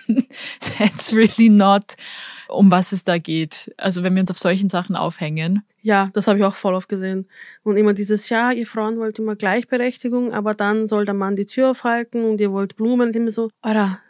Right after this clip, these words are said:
Speaker 2: wir haben ganz andere Probleme.
Speaker 1: Voll, also da war ich auch so, da ist wirklich eine Diskussion ausgebrochen und da denke ich mir, das sind wirklich nicht die, da, darum geht's nicht.
Speaker 2: Bring mir keine Blumen, aber dann sei wenigstens a decent person. So, ich brauch keine Blumen, sondern schau dir mal die TikTok-Videos an von diesem Trend, den ich ganz am Anfang erzählt habe.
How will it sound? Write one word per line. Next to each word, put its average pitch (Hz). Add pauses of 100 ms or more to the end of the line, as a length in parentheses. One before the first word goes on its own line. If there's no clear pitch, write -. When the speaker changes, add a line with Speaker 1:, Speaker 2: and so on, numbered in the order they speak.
Speaker 2:
wir 220
haben 214
ganz 220
andere 208
Probleme. 185
Speaker 1:
Voll, 185
also 185
da 190
war 190
ich 190
auch 190
so, 190
da 190
ist 185
wirklich 190
eine 180
Diskussion 185
ausgebrochen 175
und 180
da 175
denke 175
ich 185
mir, 180
das 175
sind 175
wirklich 175
nicht 175
die, 170
da, -
darum 180
geht's 156
nicht. - (120)
Speaker 2:
Bring 254
mir 269
keine 233
Blumen, 226
aber 208 (100)
dann 220
sei 214
wenigstens 220
a -
decent 208
person. 190 (120)
So, -
ich -
brauch 214
keine 226
Blumen, 226 (140)
sondern 220
schau 208
dir 214
mal 202
die 196
TikTok-Videos 208
an 190
von 202
diesem 196
Trend, 190
den 185
ich 185
ganz 185
am 180
Anfang 180
erzählt 175
habe. -